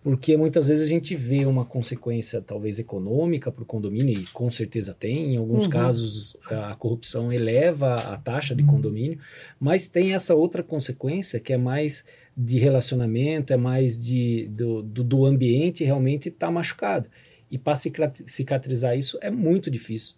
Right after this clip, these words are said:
Speaker 1: Tanto que vocês tentaram entrar pra costurar ali a ferida, pra dar um ponto ali e ver se resolvia, e não conseguiram, né?
Speaker 3: Não, tivemos que pedir renúncia. Não sobrevivemos, a gente
Speaker 1: É.
Speaker 3: não
Speaker 2: Entendeu?
Speaker 3: aguentou.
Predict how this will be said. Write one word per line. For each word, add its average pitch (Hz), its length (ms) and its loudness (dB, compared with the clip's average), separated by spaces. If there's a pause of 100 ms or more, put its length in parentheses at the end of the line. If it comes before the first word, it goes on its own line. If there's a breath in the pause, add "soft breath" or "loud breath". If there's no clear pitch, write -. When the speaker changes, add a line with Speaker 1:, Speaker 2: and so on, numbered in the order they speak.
(140)
Speaker 1:
Tanto 180 360 2
que 240 200 -8
vocês 160 360 2
tentaram 135 420 2
entrar 127 280 0
pra 123 180 -2 (200)
costurar 123 600 2
ali 120 300 2
a 110 40 2
ferida, 123 540 0
pra 120 200 -2
dar 123 120 2
um 123 60 2
ponto 127 440 0
ali 120 240 2
e 120 40 0
ver 113 120 -2
se 123 140 -4
resolvia, 123 600 0 (600 loud breath)
e 170 140 2
não 185 180 0
conseguiram, 185 520 0
né? 127 200 0
Speaker 3:
Não, 160 160 -4
tivemos 160 360 0
que - 60 -14
pedir 208 180 -4
renúncia. 240 480 -4
Não 214 120 0
sobrevivemos, 220 840 0
a 147 60 -2
gente - 160 -2
Speaker 1:
É. - 20 0
Speaker 3:
não 190 80 2
Speaker 2:
Entendeu? 196 160 2
Speaker 3:
aguentou. 175 340 -4